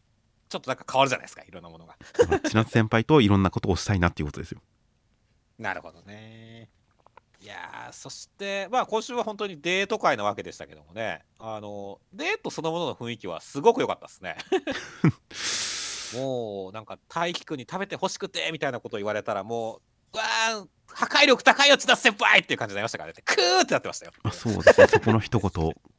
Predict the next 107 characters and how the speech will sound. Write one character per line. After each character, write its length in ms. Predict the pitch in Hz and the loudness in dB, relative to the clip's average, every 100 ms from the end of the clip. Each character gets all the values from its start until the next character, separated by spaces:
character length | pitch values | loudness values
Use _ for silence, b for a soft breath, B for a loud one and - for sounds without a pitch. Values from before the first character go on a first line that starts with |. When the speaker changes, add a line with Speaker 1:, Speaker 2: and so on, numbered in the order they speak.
| - | -4
Speaker 2:
の、 240 | 170 165 - | 0 0 0
や 80 | - | -2
っ 20 | - | 2
ぱ 80 | 131 | 4
り 200 | 98 - | 4 2
自 180 | - 127 | 0 2
分 220 | 175 175 | 4 4
の 100 | 175 | 2
い 60 | 113 | 4
な 120 | 151 | 4
い 80 | 160 | 4
と 100 | 143 | 2
こ 80 | 147 | 2
ろ、 60 | |
離 280 | - 156 190 | 2 4 4
れ 80 | 185 | 4
た 140 | 147 | 4
と 80 | 139 | 2
こ 120 | 156 | 4
ろ 100 | 147 | 4
で 80 | 123 | 6
自 180 | 110 107 | 6 6
分 180 | 131 147 | 6 4
の 80 | 139 | 2
こ 120 | 139 | 4
と 140 | 139 | 4
を 60 | 104 | 4
考 260 | 123 139 135 | 4 4 2
え 80 | |
て 100 | 127 | 0
く 140 | - 123 | -2 -2
れ 60 | |
て 120 | 120 131 | 0 0
た 80 | |
発 220 | 123 131 110 | 0 2 4
言 240 | 101 82 | 4 4
は、 320 | 73 76 - B B B B B B _ | 2 0 -2 B B B B B B _
ま 460 | 139 147 120 85 - | 4 6 6 2 0
あ、 40 | |
そ 120 | - | 2
れ 60 | 143 | 2
が 60 | 131 | 4
本 240 | 151 156 | 4 4
当 80 | 147 | 2
か 80 | 143 | 0
ど 60 | - | 2
う 60 | 131 | 2
か 80 | - | 4
は 100 | 123 | 4
と 80 | |
も 80 | 110 | 4
か 120 | 90 | 2
く 60 | 82 | 0
と 100 | 85 | -2
し 60 | - | -2
て 100 | 90 | 0
と 100 | 82 | 0
い 40 | |
う 40 | |
と、 140 | 78 85 | -2 0
ち 60 | |
ょ 40 | 98 | 0
っ 20 | |
と 140 | - | 6
悲 80 | 95 | 6
し 60 | - | 6
く 80 | 78 | 0
な 60 | |
り 80 | 76 | 0
ま 60 | 71 | -2
す 120 | 87 | -4
が、 160 | 78 - | -6 -6
そ 600 | - - - - - - | -8 -6 -6 -8 -10 -6
れ 20 | |
が 60 | 131 | 0
本 180 | 170 165 | 2 0
当 100 | - | 0
か 80 | 170 | 2
ど 120 | 170 | 2
う 60 | |
か 100 | 160 | 2
は 60 | 147 | 0
と 120 | - | 2
も 60 | 147 | 0
か 120 | 143 | 0
く 60 | - | 0
と 80 | |
し 60 | 139 | 0
て 80 | - | 4
言 100 | 131 | 4
わ 80 | 139 | 6
れ 80 | |
る 100 | 147 | 4
と 100 | - | 6
嬉 260 | 131 113 117 | 6 8 8
し 80 | - | 6
く 80 | 90 | 0
な 60 | |
っ 20 | |
ち 80 | 78 | -2
ゃ 20 | |
い 20 | 76 | -6
ま 40 | |
す 60 | - | -8
か 80 | |
ら 60 | 92 | -6
ね。 200 | 98 | -6